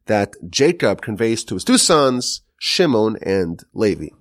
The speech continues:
Now, it's interesting that all the sons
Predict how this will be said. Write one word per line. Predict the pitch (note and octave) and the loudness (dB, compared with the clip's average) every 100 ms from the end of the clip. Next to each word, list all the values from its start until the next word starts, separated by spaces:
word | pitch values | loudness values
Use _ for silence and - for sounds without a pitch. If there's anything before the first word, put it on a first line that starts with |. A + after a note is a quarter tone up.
| _ _ _ _ _ _ _ _ _ - - | _ _ _ _ _ _ _ _ _ -12 -2
Now, | G#2+ | 0
it's | E3+ | 0
interesting | F3 - F#2+ E2 - _ _ _ _ _ - | -2 -2 -4 -6 -12 _ _ _ _ _ -8
that | F#2 A2 G#2+ - - - _ _ _ _ _ _ - | -2 0 0 -4 -12 -20 _ _ _ _ _ _ -4
all | A2+ C3+ | 0 0
the | C3 | 0
sons | - G#2 G2+ G2+ G2+ - | 0 0 -2 -4 -6 -10